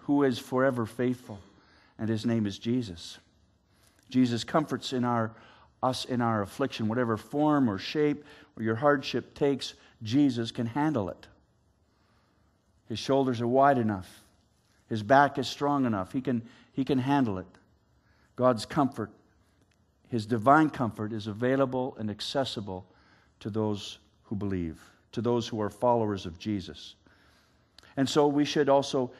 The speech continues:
share God's comfort. Let's share the comfort of God with others. Verses four and five. "God comforts us in all our affliction,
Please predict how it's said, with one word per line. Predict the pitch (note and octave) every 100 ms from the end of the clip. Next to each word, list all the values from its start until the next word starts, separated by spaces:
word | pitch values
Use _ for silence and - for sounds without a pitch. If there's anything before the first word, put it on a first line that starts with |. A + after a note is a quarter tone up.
| -
share | - - F3 F#3+ C#3 E2 - - -
God's | G2+ G2 -
comfort. | - G2+ - F#2+ - _ _ _ _ _ _ _ _ _ -
Let's | B2 -
share | - D#3 E3+
the | C3
comfort | - B2+ G#2+ G#2
of | F#2
God | G2 F#2+ F2+ F2 - -
with | A2 A2+
others. | G2+ F2 - - _ _ _ _ _ _ -
Verses | A#2 A#2+ A2
four | C3 B2+
and | A2+
five. | C3 B2 G2 - - -
"God | B2+ D3 -
comforts | D#3+ D3+ C3 B2
us | C3 -
in | B2
all | A#2+ A2+ -
our | C3 D#3
affliction, | E3+ A#2+ A2 F#2+ - A#2